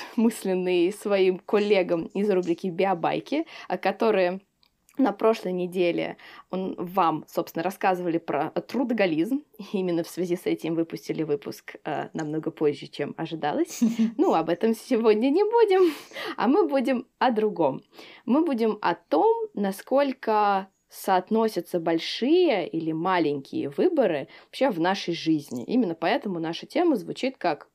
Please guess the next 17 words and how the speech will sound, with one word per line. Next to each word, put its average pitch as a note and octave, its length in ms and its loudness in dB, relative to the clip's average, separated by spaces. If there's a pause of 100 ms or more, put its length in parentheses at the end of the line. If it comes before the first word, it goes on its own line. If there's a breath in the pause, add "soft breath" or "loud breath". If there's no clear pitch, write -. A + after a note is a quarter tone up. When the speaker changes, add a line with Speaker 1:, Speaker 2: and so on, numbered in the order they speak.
Speaker 1:
«большой C#4+ 720 2
маленький G3+ 520 0
выбор». D#3 320 -6
Speaker 2:
Это G#3+ 100 -2
ты A#3 160 -4
про A3 240 -2
Speaker 1:
Запятую A#3+ 300 4 (100)
Speaker 2:
выборы, F4 180 6
Speaker 1:
ставьте, D#4 480 -2
Speaker 2:
про G#3+ 140 2
выборы A3+ 320 2
в G#3+ 120 -2
Госдуму, A#3 440 2
Speaker 1:
где C#4+ 100 2
Speaker 2:
что - 200 -2
Speaker 1:
хотите. F#3+ 160 -4
Speaker 2:
ли? - 60 -6